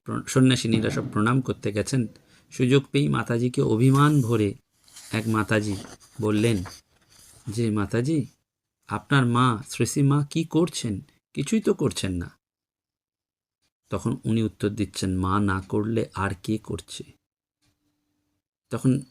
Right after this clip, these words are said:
এই প্রশ্নকর্তা মাতাজি বলছেন, "তাহলে এত অসুখ বিসুখ কেন?" মাতাজি বলছেন, "শরীর থাকলেই ওইসব হয়।" ইনি বলছেন, "মা যে আমাদের দেখছেন, কি করে বুঝবো?"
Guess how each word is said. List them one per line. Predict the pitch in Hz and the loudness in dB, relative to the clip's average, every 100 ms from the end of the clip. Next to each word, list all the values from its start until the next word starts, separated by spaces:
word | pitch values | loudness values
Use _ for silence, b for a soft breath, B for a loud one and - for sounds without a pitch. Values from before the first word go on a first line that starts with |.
| - | 0
এই | 110 107 | 0 0
প্রশ্নকর্তা | - 127 - 165 160 147 151 | 0 0 0 -2 0 -2 2
মাতাজি | 127 113 113 113 | 2 2 0 -2
বলছেন, | 110 113 117 107 | -2 -2 0 -2
"তাহলে | 107 117 139 | 0 2 2
এত | 147 147 | 2 2
অসুখ | 110 - - | 0 0 -4
বিসুখ | 170 185 202 180 | -2 0 0 0
কেন?" | - 113 98 - _ _ _ _ _ _ _ _ - | 0 0 0 -6 _ _ _ _ _ _ _ _ -12
মাতাজি | 98 98 98 98 | -8 -2 0 0
বলছেন, | 95 92 - 92 | -2 -4 -2 -4
"শরীর | 87 101 98 101 - | -4 -2 0 -2 -4
থাকলেই | 98 92 117 135 | -6 -2 2 2
ওইসব | 113 - 101 | 2 -2 -6
হয়।" | 87 90 - _ _ _ _ _ _ _ _ _ _ _ _ _ _ | -6 -8 -12 _ _ _ _ _ _ _ _ _ _ _ _ _ _
ইনি | - 143 147 | 0 2 4
বলছেন, | 139 127 135 113 | 4 4 2 2
"মা | 110 117 | 4 2
যে | 123 | 4
আমাদের | 131 139 139 113 | 2 4 2 4
দেখছেন, | 117 139 - 127 113 | 4 4 2 -2 0
কি | 123 | -2
করে | - 131 | 0 0
বুঝবো?" | 117 127 127 135 147 | 4 2 2 0 -2